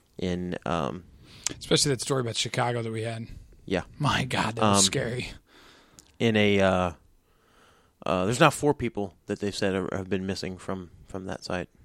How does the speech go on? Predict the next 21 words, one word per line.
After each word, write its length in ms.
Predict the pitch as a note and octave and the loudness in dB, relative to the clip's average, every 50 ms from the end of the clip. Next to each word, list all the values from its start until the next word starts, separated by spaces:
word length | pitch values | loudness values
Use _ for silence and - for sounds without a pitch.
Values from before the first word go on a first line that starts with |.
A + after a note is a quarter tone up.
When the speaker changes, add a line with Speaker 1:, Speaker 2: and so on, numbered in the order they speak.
| - _ _ _ _ _ _ _ _ - - - - | -20 _ _ _ _ _ _ _ _ -20 -12 4 6
Speaker 2:
Oh, 140 | E3 D#3 C#3+ | 8 8 8
like, 220 | C3 B2+ B2+ F2 | 8 4 2 0
Speaker 1:
Uh, 60 | E2+ | 2
Speaker 2:
dead 360 | - B2+ C3+ C3+ B2+ B2+ A2+ - - - - | 4 4 4 4 2 -2 -6 -8 -12 -6 4
Speaker 1:
yeah. 180 | A2+ A2 F#2 E2+ | 6 6 6 6
Speaker 2:
from, 160 | E2+ B2 A2+ - - _ _ _ _ _ | 4 0 -4 -6 -12 _ _ _ _ _
wow. 260 | - A2+ G#2+ A2+ A2+ - | -2 -2 0 0 2 4
Speaker 1:
Well, 200 | C3+ C3+ A#2+ G#2+ | 8 8 8 8
they're 100 | A#2 C3 | 8 6
Speaker 2:
Yeah. 40 | B2+ | 6
Speaker 1:
just 140 | A#2 G#2+ - | 4 4 4
missing. 420 | A2+ G#2+ G2+ - G#2 G2 F#2+ F#2+ F#2+ | 4 2 2 4 2 2 2 2 2
Not 200 | F#2 F#2+ F2+ F#2 | 4 4 4 4
know. 380 | G2 G2+ G2 G2 G2 F#2 F2+ - - - - | 4 4 4 4 2 0 -4 -8 -16 -16 -12
No 220 | - G2+ G2+ G#2 G2+ | -8 -2 0 2 2
one 100 | G2+ G2 F#2+ | 2 2 2
knows 160 | G2 F#2+ F2 | 2 2 2
what 120 | F#2+ E2+ | 2 2
happened 260 | F#2 F#2 - F#2+ F2+ - | 4 2 2 0 -4 -4
to 120 | G#2 G2 | -2 -2
them. 160 | F#2 G2 F#2+ | -2 -2 -6